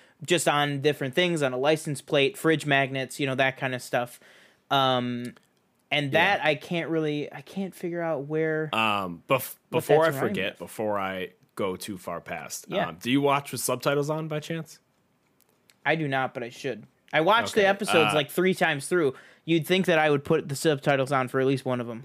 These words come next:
Speaker 1: I should
Speaker 2: there
Speaker 1: probably
Speaker 2: is
Speaker 1: start.
Speaker 2: a, um, thing that you cannot hear when she is pouring the, um, cereal and milk. Um, that there is a r-, I think it's, it's either on the T V or a radio broadcast saying, like, "Welcome back to blah, blah, blah, this channel." And it has, like, a bunch of things about candy.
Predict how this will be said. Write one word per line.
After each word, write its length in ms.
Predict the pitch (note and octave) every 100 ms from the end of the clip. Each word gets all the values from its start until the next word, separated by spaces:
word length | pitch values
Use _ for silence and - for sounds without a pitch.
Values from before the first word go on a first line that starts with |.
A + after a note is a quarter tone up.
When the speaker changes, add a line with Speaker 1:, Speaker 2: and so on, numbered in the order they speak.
| G#2+
Speaker 1:
I 60 | B2
should 120 | D3
Speaker 2:
there 80 | D#3
Speaker 1:
probably 220 | D3 B2
Speaker 2:
is 60 | A#2
Speaker 1:
start. 300 | B2 A2 - -
Speaker 2:
a, 640 | A2 A2 G#2+ G#2 G2+ F2+ -
um, 500 | G#2 F#2+ F2 E2 D#2+ -
thing 300 | - C#3+ D3+
that 100 | G2+
you 100 | A#2
cannot 460 | A2+ G#2+ A#2 E3
hear 320 | - B2+ F2 D2
when 160 | - F2+
she 180 | - F#2
is 80 | F2
pouring 680 | - G#2 G2 F#2+ F2+ E2 F2 F2+
the, 420 | F2+ E2+ D#2+ D#2
um, 320 | - E2+ D#2+ - _
cereal 500 | - G2 F2+ D#2 B1+
and 160 | C#2+ E2
milk. 320 | D#2 D2+ - _ _ _ _ _
Um, 460 | - F2 E2 D#2+ D#2
that 280 | G2+ G2 F2
there 180 | G#2 G#2
is 180 | G2+ E2
a 500 | G2 F#2+ F#2 F#2 - _ _
r-, 280 | F2 F2+ G2 - -
I 60 |
think 180 | - E3+
it's, 220 | F3+ - -
it's 140 | A2+
either 160 | F#3 G#3+
on 140 | D3
the 60 | D#3+
T 240 | D3+ C3+
V 180 | A#2 A2+
or 120 | A#2 G2
a 40 |
radio 320 | F#2+ G2+ G2+
broadcast 640 | F2+ F2+ F2+ - F2+ D#2+ -
saying, 180 | F2 E2+
like, 180 | D#2+ F#2
"Welcome 280 | D#3+ F3+ B2+
back 300 | C3+ D3+ -
to 160 | G#2
blah, 260 | G#2+ C3 C3
blah, 20 |
blah, 180 | D#3 A2+
this 240 | G2+ A2+
channel." 460 | - D#3 C#3+ D#2 D2+
And 120 | G2
it 80 | G2+
has, 180 | A#2+ G#2
like, 80 | G2
a 80 | F2+
bunch 220 | G2+ G2
of 80 | -
things 200 | G#2 G2
about 220 | F#2 F2
candy. 480 | - A2+ F2+ D#2+